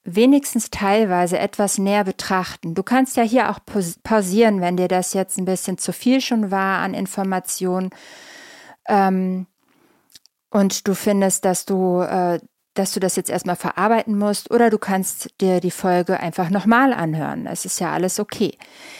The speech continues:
Also, vielleicht denkst du ja, denkst du ja dann auch, aber was ist mit Krankheiten?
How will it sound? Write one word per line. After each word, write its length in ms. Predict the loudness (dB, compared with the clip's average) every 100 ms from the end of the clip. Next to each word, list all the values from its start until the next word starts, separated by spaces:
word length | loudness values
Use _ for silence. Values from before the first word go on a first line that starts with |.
| -18 -2
Also, 400 | 2 2 0 -4 -8 _ _ _ -8
vielleicht 400 | 0 4 4 2
denkst 300 | 2 2 2
du 100 | -4
ja, 440 | -2 0 0 0 -2 _ _ _ -20 -20 -20 _ _ _ _ -20 -6
denkst 340 | 0 2 2
du 80 | 4
ja 160 | 4
dann 260 | 4 2 2
auch, 400 | 2 2 2 0
aber 280 | 0 2 4
was 180 | 0 0
ist 320 | 0 0 2
mit 320 | 2 2 -8
Krankheiten? 960 | -4 0 0 -2 -8 -8 -12 -18 -18